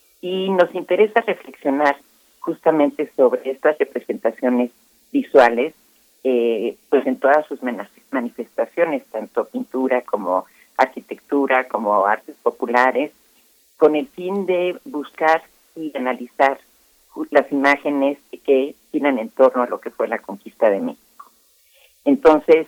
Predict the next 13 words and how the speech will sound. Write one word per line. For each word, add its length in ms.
en 160
ese 200
sentido, 600
eh, 200
varios 420
investigadores 840
del 140
instituto, 800
eh, 220
expondrán, 720
eh, 220
análisis 800
puntuales 680